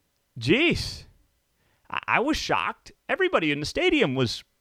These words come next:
shocked. But Kansas State's defense, to a credit, held up against one of the best running backs in,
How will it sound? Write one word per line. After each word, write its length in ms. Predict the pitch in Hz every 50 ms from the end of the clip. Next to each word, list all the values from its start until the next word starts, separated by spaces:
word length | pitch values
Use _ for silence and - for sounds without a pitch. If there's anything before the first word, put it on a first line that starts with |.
| _
shocked. 560 | - - - 147 117 82 76 - - _ - - _ _ _ _ - _ _ _ _ _ _ _ _
But 140 | 143 139
Kansas 340 | - - 226 247 277 247 196
State's 240 | - 247 262 208 -
defense, 420 | - 247 285 269 - 202 196 190 -
to 120 | - 202
a 60 | 190
credit, 400 | 156 - - 208 262 277 202 -
held 260 | 131 151 180 202 175 147
up 220 | 185 254 277 -
against 260 | 170 156 160 147 -
one 140 | - 160 160
of 40 | 147
the 60 | 143
best 240 | 147 156 147 - -
running 240 | 160 185 214 196 151
backs 380 | 156 151 151 147 - - - - -
in, 400 | 170 180 175 165 156 160 165